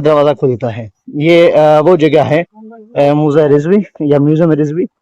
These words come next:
جہاں امام رضا علیہ الصلوۃ والسلام کے حرم کے حوالے سے اور، آ، امام رضا علیہ الصلوۃ والسلام کے، آ، یادداشت کے حوالے سے، ان جو ان کی طرف سے ان کو ہدیہ وغیرہ یا،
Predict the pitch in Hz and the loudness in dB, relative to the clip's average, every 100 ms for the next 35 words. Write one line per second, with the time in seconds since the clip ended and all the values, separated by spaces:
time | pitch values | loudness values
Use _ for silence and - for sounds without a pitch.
0 | _ _ _ 131 135 156 139 165 160 156 | _ _ _ -8 -4 -2 -2 -2 0 0
1 | 160 147 156 165 151 160 143 170 175 180 | 0 0 -2 -4 -4 -4 -2 -2 0 -2
2 | 175 165 147 175 185 196 208 196 185 185 | 0 0 0 -2 -2 -2 -2 0 0 -2
3 | 190 180 _ _ _ _ _ 151 147 147 | -4 -6 _ _ _ _ _ 0 2 2
4 | 147 147 131 - 156 156 156 151 156 147 | 2 0 -4 -10 -6 -2 -2 0 0 0
5 | 147 - 151 151 143 160 151 151 160 160 | -2 -2 -2 -2 -4 -2 -2 -2 -2 -4
6 | - _ - - - 160 147 160 156 185 | -6 _ -20 -20 -4 0 2 2 2 0
7 | - 185 160 156 165 151 175 165 - - | 0 -2 2 2 2 2 0 0 -6 -6
8 | 165 151 139 151 151 139 156 139 _ _ | -4 -2 -2 -4 -4 -4 -6 -6 _ _
9 | _ _ - 147 135 160 143 147 147 135 | _ _ -2 -2 0 -2 -2 -2 -6 -4
10 | 135 147 170 151 151 151 151 147 147 143 | -4 0 0 0 2 2 2 0 0 0